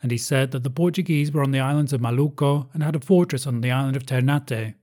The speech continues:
Only a few days ago they had destroyed the King of Tidore, who had long been at war with the Portuguese owing to two ships,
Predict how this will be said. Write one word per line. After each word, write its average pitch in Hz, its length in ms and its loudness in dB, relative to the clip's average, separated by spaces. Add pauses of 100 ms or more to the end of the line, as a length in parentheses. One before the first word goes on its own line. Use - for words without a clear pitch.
(480)
Only 170 340 4
a 120 60 -2
few 165 240 2
days 156 280 2
ago 127 240 -2
they 113 140 0
had 127 140 2
destroyed 131 440 0
the 127 80 -2
King 123 220 0
of 127 100 -4
Tidore, 139 640 2 (260)
who 170 100 -2
had 160 100 2
long 175 240 6
been 131 160 2
at 131 80 -4
war 143 240 4
with 113 120 -2
the 110 80 -6
Portuguese 131 680 -2
owing 127 160 0
to 131 100 -4
two 165 260 2
ships, - 540 -2